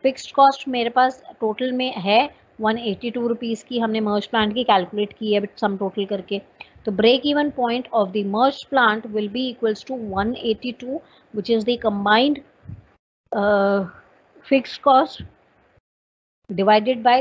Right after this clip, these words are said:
thirty five percent, which is the profit volume ratio। तो यहाँ से आपको ब्रेक इवन पॉइंट मिल जाएगा फ़ाइव हंड्रेड एंड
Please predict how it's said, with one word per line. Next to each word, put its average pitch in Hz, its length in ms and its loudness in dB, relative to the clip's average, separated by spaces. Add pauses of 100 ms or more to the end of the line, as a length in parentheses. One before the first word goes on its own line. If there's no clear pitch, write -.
(100)
thirty 220 260 -4
five 196 240 0
percent, 294 300 -6
which 220 180 -6
is 202 120 -8
the 349 120 -4 (360)
profit 233 360 2
volume 196 320 0
ratio। 170 280 -8 (300)
तो 214 60 -4
यहाँ 214 340 2
से 311 120 -2
आपको 262 300 2
ब्रेक 233 360 -2
इवन 247 240 -2
पॉइंट 247 420 -4
मिल 220 140 -2
जाएगा 196 440 4 (440)
फ़ाइव 226 280 4
हंड्रेड 190 260 -4
एंड 277 160 -4